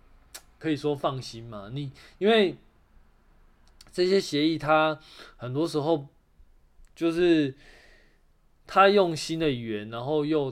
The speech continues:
太，也不能讲复杂，可是它必须要花时间去看。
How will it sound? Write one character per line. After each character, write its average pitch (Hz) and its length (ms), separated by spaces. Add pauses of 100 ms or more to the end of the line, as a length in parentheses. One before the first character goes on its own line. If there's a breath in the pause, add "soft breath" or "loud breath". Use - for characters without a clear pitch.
太， 120 500 (520 soft breath)
也 151 120
不 175 120
能 254 100
讲 143 160
复 180 220
杂， 87 360
可 - 80
是 151 160
它 180 200
必 175 240
须 143 180
要 147 160
花 127 220
时 110 160
间 104 160
去 110 160
看。 - 260